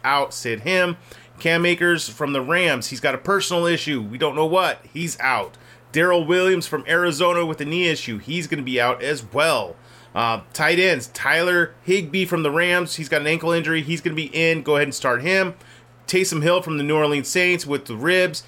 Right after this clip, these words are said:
he's gonna be in, you can flex him, start him in your tight end spot. Um, Dalton Schultz from Dallas with the knee injury, he's gonna be in, you can stream him. Pat Freiermuth from Pittsburgh with a concussion, he is out, get him out of your lineups.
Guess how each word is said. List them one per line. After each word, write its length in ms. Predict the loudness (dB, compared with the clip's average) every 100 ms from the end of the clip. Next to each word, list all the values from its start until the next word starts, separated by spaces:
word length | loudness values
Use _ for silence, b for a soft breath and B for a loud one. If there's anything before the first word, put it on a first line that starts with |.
| B B
he's 220 | -4 -2
gonna 160 | -2 -2
be 120 | 0
in, 200 | 0 0
you 60 | -2
can 100 | -6
flex 340 | -2 0 0
him, 320 | 0 2 0
start 300 | -2 0 0
him 120 | 0 -2
in 80 |
your 120 | -4 -6 -10
tight 240 | -2 0 2
end 180 | 0 -2
spot. 440 | 0 2 2 -2 B B B B -2
Um, 420 | 0 2 -2 -6 -20 -4
Dalton 240 | 0 2 0
Schultz 560 | 2 2 2 -2 -10 -12
from 200 | -10 -4
Dallas 400 | 0 2 2 0
with 80 | -4
the 80 | -2
knee 180 | 0 2
injury, 380 | 2 2 2 0
he's 180 | -4
gonna 120 | -4 -6
be 220 | -2 0
in, 120 | 0
you 80 | -4
can 100 | -10
stream 380 | -8 -4 -2 0
him. 340 | 0 0 -4 B B B
Pat 260 | 0 0 2
Freiermuth 440 | 2 2 2 0
from 120 | -2
Pittsburgh 400 | 0 0 0 0
with 140 | 0 -4
a 40 |
concussion, 500 | -8 -4 -2 -2 -4
he 180 | 0 2
is 180 | 0 0
out, 320 | 0 0 0
get 160 | -2 -2
him 100 | 0
out 140 | 0
of 40 | 0
your 120 | 0
lineups. 400 | 2 2 0